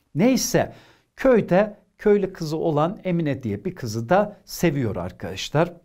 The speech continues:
Emine aslında evli bir kız. Şimdi Ahmet Celal köye gitti ya, ne yapıyor?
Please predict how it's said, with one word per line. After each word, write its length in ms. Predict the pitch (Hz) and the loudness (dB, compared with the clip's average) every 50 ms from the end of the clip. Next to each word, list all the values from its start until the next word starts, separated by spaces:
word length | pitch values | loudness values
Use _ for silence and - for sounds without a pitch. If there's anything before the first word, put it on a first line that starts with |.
| _ _ _ | _ _ _
Emine 280 | 185 156 104 104 123 175 | -4 -2 -2 -2 -2 -2
aslında 360 | 165 117 - - - 160 - | -2 -4 -6 -8 -8 -8 -6
evli 400 | - 131 120 110 131 - - - | -4 -4 -6 -4 -4 -6 -4 -4
bir 180 | 113 104 110 | -6 -6 -6
kız. 280 | - - 101 - - - - - _ _ _ | -10 -10 -10 -10 -12 -14 -18 -20 _ _ _
Şimdi 400 | - - - 320 240 151 - - - - - - _ _ _ _ _ _ _ _ _ _ _ | -6 -2 2 4 4 4 2 0 -12 -18 -20 -20 _ _ _ _ _ _ _ _ _ _ _
Ahmet 320 | 156 175 196 220 214 214 | 2 4 4 2 0 2
Celal 260 | - 214 202 202 196 | 2 2 4 4 2
köye 300 | 185 190 - 185 175 180 | 2 0 2 4 4 4
gitti 300 | 180 151 - - _ 233 | 2 0 -6 -4 _ 2
ya, 240 | 226 190 131 98 - - _ | 4 4 4 0 -6 -8 _
ne 120 | 135 135 190 | -4 0 2
yapıyor? 580 | 240 247 220 233 233 - - 151 185 202 - | 2 2 2 0 -4 -2 0 0 0 0 -4